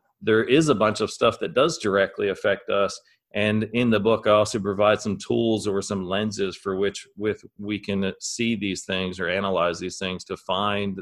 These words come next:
the positive or find the benefit that comes from it.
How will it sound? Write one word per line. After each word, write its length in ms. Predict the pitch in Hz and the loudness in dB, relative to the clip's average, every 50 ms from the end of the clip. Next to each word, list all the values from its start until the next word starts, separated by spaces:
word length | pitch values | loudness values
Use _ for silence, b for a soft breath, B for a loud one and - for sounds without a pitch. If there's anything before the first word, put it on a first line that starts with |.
| - - | -8 -8
the 100 | 95 - | -10 -6
positive 540 | - 95 95 104 104 92 85 87 80 80 | -2 0 0 0 0 -2 -6 -8 -10 -10
or 60 | 78 - | -12 -12
find 280 | - 90 92 92 90 | -8 -8 -6 -6 -6
the 60 | 87 | -6
benefit 420 | 85 90 95 95 90 - - 95 73 | -6 -4 -6 -6 -6 -6 -8 -10 -10
that 120 | 71 71 - | -12 -16 -10
comes 360 | - 95 95 90 - - - _ _ | -8 -8 -6 -6 -10 -14 -18 _ _
from 320 | _ _ 90 92 98 92 | _ _ -4 -4 -4 -4
it. 140 | 80 73 | -6 -8